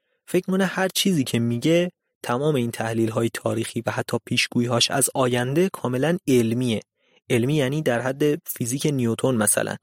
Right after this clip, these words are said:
که اگر در اون زمان کسی باش مخالفت می‌کرد، نمی‌گفتن خب این نظرش متفاوته، می‌گفتن این احمق بیسواده. مارکس هم تا همین حد خویشتن داره در برابر مخالفین و منتقدینش. حالا بگذاریم. و یک موضوعی که هست اینه که مارکس تا این مرحله اصلاً مشکلی هم نداره با سیر تاریخ.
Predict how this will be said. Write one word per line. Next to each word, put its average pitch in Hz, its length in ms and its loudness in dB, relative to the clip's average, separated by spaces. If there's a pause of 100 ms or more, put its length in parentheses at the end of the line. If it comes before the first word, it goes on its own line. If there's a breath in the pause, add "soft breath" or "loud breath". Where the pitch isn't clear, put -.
(220)
که 123 120 -4
اگر 139 220 0
در 117 120 2
اون 120 120 -4
زمان 113 220 2
کسی 117 260 -2
باش 113 180 0
مخالفت 117 500 -2
می‌کرد، 160 340 -2
نمی‌گفتن 185 320 0
خب 123 180 -4
این 123 200 -2
نظرش 113 420 0
متفاوته، 113 580 -4
می‌گفتن 131 360 0
این 185 260 2
احمق 135 440 0
بیسواده. 113 720 0 (380)
مارکس 180 400 2
هم 233 100 2
تا - 140 0
همین 202 280 0
حد 131 160 -4
خویشتن 117 480 0
داره 113 220 4
در 110 180 0
برابر 110 400 0
مخالفین 110 600 -2
و 107 100 2
منتقدینش. - 920 -4 (220)
حالا 170 120 2
بگذاریم. - 320 -2 (460)
و 156 100 0
یک 220 180 -4
موضوعی 131 340 4
که - 160 -4
هست 160 240 2
اینه 185 160 2
که 107 200 0
مارکس 117 400 0
تا 117 100 2
این 107 140 2
مرحله 107 400 0
اصلاً 139 320 0
مشکلی 156 540 0
هم 101 280 0
نداره 98 260 2
با - 100 -2
سیر - 300 0
تاریخ. 107 360 -4